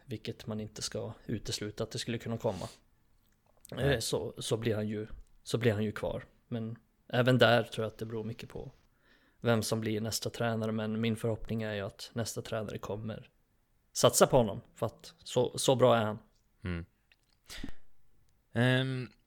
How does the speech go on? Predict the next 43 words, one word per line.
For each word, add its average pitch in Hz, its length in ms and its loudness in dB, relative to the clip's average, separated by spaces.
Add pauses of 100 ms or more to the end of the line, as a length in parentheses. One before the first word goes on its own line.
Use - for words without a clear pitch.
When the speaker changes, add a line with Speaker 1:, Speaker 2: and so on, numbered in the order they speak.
(260)
Speaker 2:
nog 170 260 6
om 175 100 8
de 139 160 6
som 135 240 4
har 160 360 4
gått 123 300 -2
på - 100 -2
lån. 107 520 2
Vi 123 100 4
har 120 180 2
ju 120 60 2
inte 120 200 -2
gjort 107 100 -2
någon 104 280 -2
försäljning 95 720 -2
så 90 220 -2
heller, 92 440 -4
rent 104 400 -4
konkret. 117 640 -2
Eh, 101 120 -6 (800)
sen 160 320 0
var 160 140 8
det 143 100 6
ett - 380 -6
gäng 156 340 4
spelare 123 440 4
som, 117 320 0
eh, 117 280 0
det 110 160 0
har 110 180 4
ryktats - 640 -2
om, 110 300 4
eh, 104 240 4 (760)
ja, 95 180 -2 (100)
l-, 95 300 -2 (320)
<laughs> - 240 2
alla 104 260 2
tre 117 180 0
egentligen 87 340 0
har 90 80 0
ju 87 60 2
ryktats 87 340 -4
om 78 160 -6